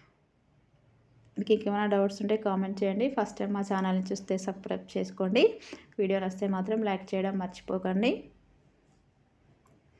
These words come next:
రెండు వీడియోలు చూడండి. ఇంతకుముందు బ్యాక్ పార్ట్ కటింగ్ అయితే పెట్టాను. ఇలా రెండు కలిపి ఇలా క్రాస్గా కట్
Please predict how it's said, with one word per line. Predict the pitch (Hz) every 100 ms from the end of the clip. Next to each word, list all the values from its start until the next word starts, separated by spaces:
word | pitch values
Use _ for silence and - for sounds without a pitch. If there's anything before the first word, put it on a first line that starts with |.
| _ - _ - 202
రెండు | 214 240 233
వీడియోలు | 220 220 226
చూడండి. | 233 208 202 208 359 381
ఇంతకుముందు | 226 208 208 208 196
బ్యాక్ | 185 185
పార్ట్ | 196 196 190
కటింగ్ | 185 190 180
అయితే | 175 190 190
పెట్టాను. | 180 185 180 233 466 - - - - 202
ఇలా | 196 190
రెండు | 190 190 208 202
కలిపి | 190 185
ఇలా | 196 196
క్రాస్గా | 196 180 180 185 196
కట్ | 185